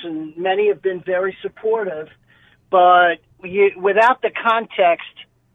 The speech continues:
it's a little hard to judge. And if she made a determination that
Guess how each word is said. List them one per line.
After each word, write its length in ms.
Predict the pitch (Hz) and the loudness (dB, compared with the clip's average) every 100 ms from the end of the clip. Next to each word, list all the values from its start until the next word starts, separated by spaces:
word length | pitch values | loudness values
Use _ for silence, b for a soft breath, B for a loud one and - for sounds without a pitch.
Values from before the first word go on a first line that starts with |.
| _ | _
it's 200 | 175 196 | -10 -6
a 60 | |
little 260 | 190 220 208 | -2 0 -2
hard 340 | 202 202 196 | 0 0 0
to 80 | 185 | -6
judge. 480 | 165 175 170 147 131 | -4 0 0 0 -4
And 140 | 165 165 | -8 -8
if 80 | 156 202 | -6 -4
she 120 | 208 | -2
made 200 | 220 220 | -2 0
a 80 | 208 | -2
determination 1200 | - 196 - 214 202 185 180 180 - 175 151 151 b b b _ | -2 -4 -2 -2 -2 -4 -4 -4 -4 -6 -6 -10 b b b _
that 120 | 175 | -6